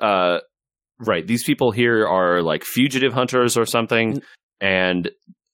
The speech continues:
Speaker 1: Dax apparently has some kind of warrant out for her arrest in whatever this system is related to something that happened there.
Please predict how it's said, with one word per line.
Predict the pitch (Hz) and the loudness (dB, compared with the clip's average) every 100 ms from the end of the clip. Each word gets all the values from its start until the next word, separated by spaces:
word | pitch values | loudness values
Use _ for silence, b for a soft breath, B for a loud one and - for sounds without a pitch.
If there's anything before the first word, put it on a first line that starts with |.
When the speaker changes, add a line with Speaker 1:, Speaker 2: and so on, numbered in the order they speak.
| - | -4
Speaker 1:
Dax | 107 113 - | 0 0 -2
apparently | 104 92 107 104 95 | -8 -4 -2 0 -2
has | 95 95 - | 0 0 0
some | 104 101 | -2 -2
kind | 101 98 | -2 -2
of | 87 | -2
warrant | 85 95 92 90 - | -2 0 0 -2 -2
out | 90 87 - | -2 -2 -4
for | - 85 85 85 - _ _ _ _ _ _ - | -6 -2 0 0 -4 _ _ _ _ _ _ -8
her | 87 82 78 76 _ _ | -4 -2 -2 -6 _ _
arrest | 80 80 82 - - - _ _ _ _ _ _ _ _ _ - | -4 -2 0 -2 -6 -8 _ _ _ _ _ _ _ _ _ -10
in | 85 78 78 76 80 _ _ _ | -6 -6 -6 -8 -10 _ _ _
whatever | - 82 80 90 107 107 98 | -16 -10 -2 0 2 2 0
this | 92 - | 0 -2
system | 95 - 85 | -2 -2 0
is | 85 82 - b b _ _ _ - | 0 -2 -4 b b _ _ _ -10
related | 101 95 92 82 | -2 0 0 -2
to | 82 | -2
something | 95 85 78 | -2 -2 -4
that | 71 | -4
happened | 76 76 67 | -4 -6 -8
there. | 65 50 | -6 -8